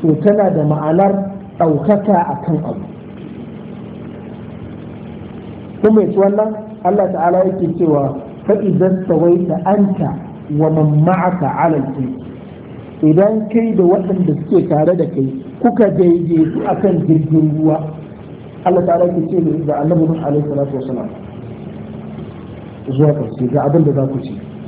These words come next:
"لتستووا على ظهورها." Domin kuma ku daidaitu a kan gadon bayanta.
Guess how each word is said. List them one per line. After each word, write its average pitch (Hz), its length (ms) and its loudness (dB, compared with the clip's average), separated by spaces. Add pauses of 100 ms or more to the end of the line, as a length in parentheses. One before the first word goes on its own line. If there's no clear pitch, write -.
(420)
"لتستووا 220 960 6 (560)
على 165 280 4 (180)
ظهورها." 143 560 0
Domin 190 380 4
kuma 240 220 4 (500)
ku 214 120 6
daidaitu 180 1000 4
a 147 120 -4 (100)
kan 170 180 2
gadon 147 300 2
bayanta. 147 420 0